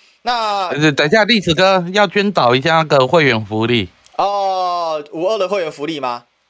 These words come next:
Speaker 1: 五二的会员福利吗？是吗？
Speaker 2: 这一个啊。
Speaker 1: <laughs> 哪一个？哪一个？
Speaker 2: 小编，小编，小编有讲。
Speaker 1: 哦，小编有讲是不是？哦，我看一下。
Speaker 2: 对。
Speaker 1: OK。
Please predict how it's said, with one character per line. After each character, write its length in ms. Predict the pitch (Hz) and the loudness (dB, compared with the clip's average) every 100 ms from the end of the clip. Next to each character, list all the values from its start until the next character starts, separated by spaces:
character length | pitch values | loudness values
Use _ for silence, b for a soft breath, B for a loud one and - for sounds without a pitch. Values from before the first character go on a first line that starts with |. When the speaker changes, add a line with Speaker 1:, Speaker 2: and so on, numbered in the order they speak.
| _ _ _ _ _ _ _ _ _ _ _ _ _ _ _ _ _ _ _ _ _ - | _ _ _ _ _ _ _ _ _ _ _ _ _ _ _ _ _ _ _ _ _ -6
Speaker 1:
五 140 | 165 | -2
二 100 | 196 | -2
的 80 | 175 | -2
会 120 | 185 | -2
员 100 | 143 | -4
福 120 | 127 | -8
利 120 | 139 | -8
吗？ 240 | 120 113 113 | -8 -10 -12
是 120 | - | -12
吗？ 180 | 135 113 _ _ | -10 -10 _ _
Speaker 2:
这 220 | - 196 | -6 -2
一 60 | 180 | 0
个 200 | 151 139 | 2 2
啊。 240 | 135 123 | 2 -2
Speaker 1:
<laughs> 340 | _ _ _ _ | _ _ _ _
哪 140 | 131 | -6
一 40 | 135 | -6
个？ 80 | 127 | -2
哪 60 | |
一 20 | |
个？ 40 | 131 | 0
Speaker 2:
小 60 | |
编， 400 | 127 175 175 175 160 | 2 2 0 -2 -2
小 100 | 127 | -2
编， 380 | 127 165 170 165 | 0 -2 -2 -4
小 120 | 135 117 | -2 0
编 180 | 147 | 0
有 140 | 147 131 | 2 0
讲。 260 | 110 90 85 - | -2 -10 -10 -8
Speaker 1:
哦， 120 | 135 | -6
小 160 | 143 131 | -4 -4
编 140 | 180 | -4
有 80 | 165 | -4
讲 200 | 151 107 | -6 -8
是 80 | 117 | -14
不 60 | |
是？ 220 | 107 107 - | -14 -16 -14
哦， 160 | 87 80 | -14 -14
我 60 | |
看 160 | - 90 | -14 -18
一 40 | |
下。 140 | 90 95 | -18 -6
Speaker 2:
对。 200 | 98 85 82 _ _ _ _ _ | -4 -4 -6 _ _ _ _ _
Speaker 1:
OK。 280 | 101 101 | -16 -14